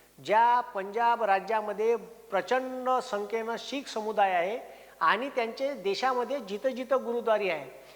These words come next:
त्या गुरुद्वाऱ्यात रोज लंगर लागते, तिथं एकही माणूस उपाशी राहत नाही. मला तर वाटते का तुम्हाला सांगतो, सगळ्या दयाळू आणि प्रत्येकाले दोन वेळचं अन्न भेटलं पाहिजे, याच्यासाठी,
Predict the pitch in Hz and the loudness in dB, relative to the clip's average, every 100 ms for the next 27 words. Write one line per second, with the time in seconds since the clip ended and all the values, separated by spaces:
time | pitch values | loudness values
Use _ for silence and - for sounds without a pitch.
0 | - - 214 220 190 240 208 196 196 220 | -20 0 4 4 0 -4 2 2 4 4
1 | 240 240 - - - 165 160 247 269 226 | 4 2 -6 -16 -10 -4 4 6 6 2
2 | 220 226 226 208 202 - 240 254 254 - | -2 0 -2 2 0 0 0 2 0 -6
3 | 208 220 220 202 208 220 247 233 214 233 | -6 -4 0 0 0 -2 -2 -2 -2 -2
4 | 220 208 240 226 254 220 196 196 196 165 | -6 -4 0 0 2 2 4 2 -2 -4
5 | 139 - - - - - 202 247 247 214 | -6 -12 -20 -20 -20 -2 2 2 4 2
6 | 202 - 254 269 240 214 - 202 233 247 | 2 0 -2 0 0 0 0 0 2 2
7 | - 208 202 - 240 269 254 - - - | 0 0 0 0 2 2 -2 -14 -8 -2
8 | 196 233 240 180 190 208 226 254 277 - | 0 2 2 2 2 4 4 2 -2 -8
9 | - - 180 220 247 233 220 - 254 233 | -16 0 2 2 0 0 -2 0 0 4
10 | 220 240 208 220 226 233 226 196 233 254 | 2 2 -2 -2 0 0 0 -2 0 0
11 | 196 202 226 214 202 202 247 220 202 214 | 0 -2 -2 0 0 2 0 -2 -4 -2
12 | 202 202 269 285 | -4 -2 -2 -4